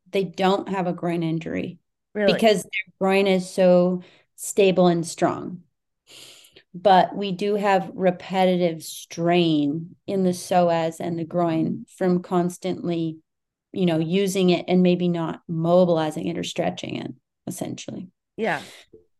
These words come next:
Speaker 1: And then we see more shoulder injuries from falling on the shoulder, 'cause that's, like, kind of the only place that we, you know, fall, or on your head.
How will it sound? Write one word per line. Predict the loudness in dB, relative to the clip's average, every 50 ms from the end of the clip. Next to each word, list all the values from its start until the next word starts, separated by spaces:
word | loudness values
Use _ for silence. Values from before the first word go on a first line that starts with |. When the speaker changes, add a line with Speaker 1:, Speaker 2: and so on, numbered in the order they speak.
| _ _ _ _ 2
Speaker 1:
And | 4 6 8
then | 8 6 6 6 4 2 0 -2
we | -2 -2
see | -2 0 2 2 2
more | 4 4 2 2 2
shoulder | 2 4 4 4 6 4 2
injuries | 0 -2 -4 -4 -4 -4 -4 -4 -4 -4
from | -4 -2 -2 -2 -4
falling | -4 -2 0 0 2 0 0 -2 -6 -8
on | -8 -8 -8
the | -8 -8
shoulder, | -8 -10 -10 -10 -8 -10 -12 -12 -14 -16 _ _ -2
'cause | -2 0 4
that's, | 4 4 4 2 0
like, | 0 -2 0 0
kind | 2 4 4
of | 4 4
the | 2 0 0
only | 2 4 4 2
place | 2 0 0 0 0 -2 -4 -6
that | -6 -6 -6 -6
we, | -8 -8 -8 -8 -10 -16 _ _ _ _ _ _ _ _ _ -20 _ _
you | -4 0 0 0
know, | 0 0
fall, | -6 -2 2 6 6 8 6 6 6
or | 4 4 6
on | 6 4
your | 2 2 0
head. | 0 0 0 0 -2 -4 -6 -12